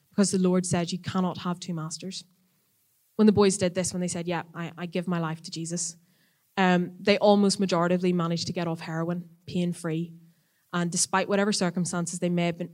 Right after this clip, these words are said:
found themselves in, whether it was prison or deep poverty, um, they were, like, singing the praises of Yahweh for his goodness. We need to be aware that the idols we entertain may have a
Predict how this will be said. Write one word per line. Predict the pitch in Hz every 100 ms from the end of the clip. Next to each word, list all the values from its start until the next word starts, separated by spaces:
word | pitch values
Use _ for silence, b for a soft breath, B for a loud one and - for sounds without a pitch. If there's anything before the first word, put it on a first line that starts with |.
| -
found | 170 160
themselves | 170 170 170 170
in, | 170 170 170 170
whether | 165 165
it |
was | 104 -
prison | - 196 196 190 185
or | 156
deep | 160 185 180
poverty, | 214 202 180 180 180 b b b b -
um, | 180 175 170 170
they | 190 180 170
were, | 165
like, | 165 170
singing | - - 185 170
the | 165
praises | 165 185 175 160 160
of |
Yahweh | 160 151 156 156
for | 151
his | 139 151
goodness. | 156 160 156 - - _ _ _ _ _ _ _ _ _ _ _ _ _ _ _ _ _
We | 214
need | 220
to | 220
be | 226
aware | 196 180 175 180
that | 180
the | 175
idols | 185 190 208
we | 202 190
entertain | 190 196 - 170 170 165
may | 170
have | 170
a | 165